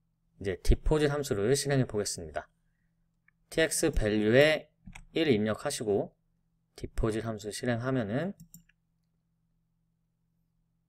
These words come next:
네, 성공하면서 리시트 받았고요. 마찬가지로 티엑스 해시 복사해서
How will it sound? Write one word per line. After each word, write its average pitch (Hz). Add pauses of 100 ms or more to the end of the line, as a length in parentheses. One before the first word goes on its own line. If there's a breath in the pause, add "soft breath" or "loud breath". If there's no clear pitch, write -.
(680)
네, 87
성공하면서 123
리시트 98
받았고요. 113
마찬가지로 110
티엑스 -
해시 135
복사해서 123